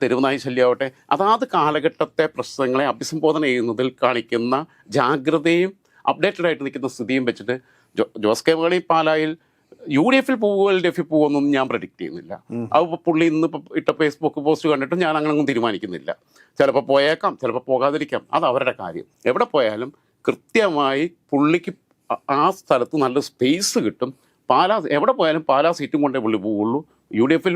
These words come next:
Speaker 1: പോയാലും എൽ ഡി എഫിൽ നിലനിന്നാലും പാലാ സീറ്റ് അങ്ങ് പിടിച്ചെടുക്കും. അതിൻ്റെ കൂട്ടത്തിൽ ചിലപ്പോൾ വേറെ ഒന്നോ രണ്ടോ സീറ്റ് കൂടെ പിടിച്ചെടുക്കാൻ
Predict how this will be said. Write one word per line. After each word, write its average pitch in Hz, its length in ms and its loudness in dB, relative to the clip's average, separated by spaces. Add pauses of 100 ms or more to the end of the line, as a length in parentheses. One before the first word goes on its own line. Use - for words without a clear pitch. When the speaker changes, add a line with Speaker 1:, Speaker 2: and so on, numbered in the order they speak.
(120)
Speaker 1:
പോയാലും 180 340 2 (400)
എൽ 135 100 0
ഡി 151 60 4
എഫിൽ 170 180 -4
നിലനിന്നാലും 147 480 0 (160)
പാലാ 175 260 2
സീറ്റ് 131 180 -4
അങ്ങ് 110 160 -2
പിടിച്ചെടുക്കും. 101 400 -8 (340)
അതിൻ്റെ 147 220 0
കൂട്ടത്തിൽ 147 340 -2
ചിലപ്പോൾ 151 280 0
വേറെ 156 300 2
ഒന്നോ 160 200 -2
രണ്ടോ 151 220 -2
സീറ്റ് 151 160 -6
കൂടെ 131 160 -2
പിടിച്ചെടുക്കാൻ 113 340 -2